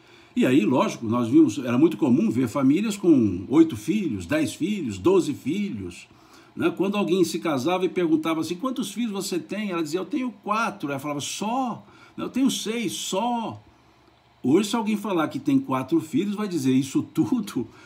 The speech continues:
Mas por quê? Foi mudando. E hoje, o que que acontece? Hoje se casa, normalmente, lá pelos trinta anos. E a, a, essa fertilidade, digamos, ativa, utilizável,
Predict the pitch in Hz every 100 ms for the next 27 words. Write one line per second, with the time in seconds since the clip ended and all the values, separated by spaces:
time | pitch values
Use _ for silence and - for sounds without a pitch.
0 | - - - - 190 233 - 233 - 170
1 | 101 - - _ - 269 269 233 240 220
2 | 143 262 302 240 135 - - 220 - 240
3 | 214 202 175 160 98 85 - - - -
4 | - 254 233 220 - 202 233 247 247 -
5 | _ - 160 160 214 247 330 269 233 147
6 | - 160 160 117 202 202 95 87 - -
7 | _ _ _ _ _ 302 330 226 - _
8 | _ _ - 165 160 - 143 - 156 147
9 | 156 - 160 139 - 131 107 131 139 110
10 | 113 98 - - 120 123 139 120 104 -
11 | 127 - - 240 208 107 113 107 113 107
12 | 120 117 101 131 202 214 151 110